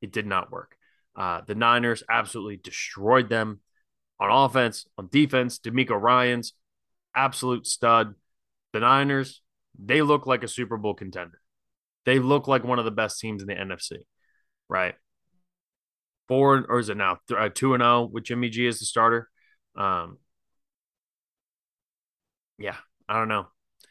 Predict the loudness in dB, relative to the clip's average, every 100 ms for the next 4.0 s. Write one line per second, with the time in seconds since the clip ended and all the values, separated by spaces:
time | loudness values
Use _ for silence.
0 | _ _ 0 0 0 -6 0 0 0 -4
1 | -4 -4 -4 -2 -2 -2 0 0 -2 -8
2 | -10 -12 -6 -6 -6 -8 -8 _ _ -10
3 | -10 -8 -10 -8 0 0 0 -6 -8